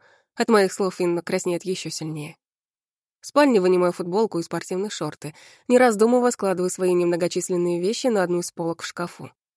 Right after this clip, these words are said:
Трусы с носками бросаю в её ящик, пусть привыкает. «Скажи, всё правда настолько серьёзно?» После молчаливого ужина мы переместились в гостиную. Инна расположилась в кресле с чашкой ромашкового чая,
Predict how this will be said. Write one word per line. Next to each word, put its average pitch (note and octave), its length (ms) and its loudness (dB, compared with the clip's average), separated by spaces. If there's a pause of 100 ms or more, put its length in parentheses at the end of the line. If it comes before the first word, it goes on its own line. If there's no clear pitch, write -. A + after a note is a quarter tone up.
(320)
Трусы A3+ 300 2
с - 60 -4
носками G3+ 400 0
бросаю E3+ 380 -2
в - 20 -2
её F3 260 0
ящик, - 440 -6
пусть - 300 -10
привыкает. E3 760 -8 (1000)
«Скажи, G#3+ 400 2
всё G3 260 2
правда C4 300 2
настолько F#3+ 440 -2
серьёзно?» E3+ 540 -6 (500)
После B3 260 4
молчаливого G3 600 2
ужина F3+ 380 -2
мы F3 120 -2
переместились F3 580 -2
в - 20 -2
гостиную. E3+ 600 -6 (440)
Инна B3 300 4
расположилась F3+ 560 0
в - 40 -20
кресле G3+ 320 0
с F#3 40 -8
чашкой F3 400 -8
ромашкового F3 560 -4
чая, A#3 360 -6